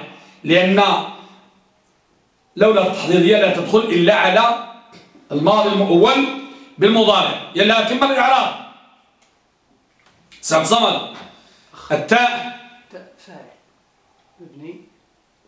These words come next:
Speaker 1: طيب. والنون؟
Speaker 2: آه.
Speaker 1: نون هذه إيش هي؟
Speaker 2: نون الوقاية.
Speaker 1: لماذا قيل لها نون الوقاية؟
Speaker 2: تتقي.
Speaker 1: هل سمعتم يقول التاء فاعل؟ طيب، ماشي مشكل. نقول التاء فاعل.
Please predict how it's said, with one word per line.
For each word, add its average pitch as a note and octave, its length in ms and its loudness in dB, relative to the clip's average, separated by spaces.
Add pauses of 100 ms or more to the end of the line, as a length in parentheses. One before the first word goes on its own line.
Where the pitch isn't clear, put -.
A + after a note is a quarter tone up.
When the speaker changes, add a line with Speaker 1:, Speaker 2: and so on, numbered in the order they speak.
(500)
Speaker 1:
طيب. F#3+ 560 -2 (180)
والنون؟ A3 460 2 (1200)
Speaker 2:
آه. C3+ 300 -20 (560)
Speaker 1:
نون F#3+ 180 2
هذه G#3 320 0
إيش G#3+ 160 -2
هي؟ D3 80 -6
Speaker 2:
نون - 540 -16
الوقاية. - 220 -20 (360)
Speaker 1:
لماذا A#3+ 380 2
قيل A#3 240 0
لها A3 140 0
نون A3+ 180 -4
الوقاية؟ G#3 580 -2 (760)
Speaker 2:
تتقي. - 760 -12
Speaker 1:
هل - 40 0
سمعتم G#3+ 540 0
يقول F#3+ 300 0
التاء A3+ 440 0
فاعل؟ A3+ 400 0
طيب، A3+ 240 -2
ماشي A3+ 220 -4
مشكل. - 240 -4 (760)
نقول F#3+ 300 0
التاء A#3 300 0
فاعل. - 460 -2